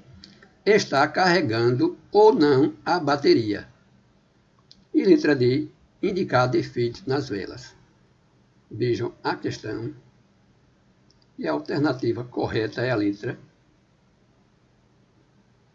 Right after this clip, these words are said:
C, indicar se o alternador, equipamento de fornecimento de energia elétrica,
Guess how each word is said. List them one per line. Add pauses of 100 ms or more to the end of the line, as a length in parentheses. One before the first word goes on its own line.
(400)
C, (800)
indicar (760)
se
o
alternador, (1500)
equipamento
de
fornecimento
de
energia
elétrica,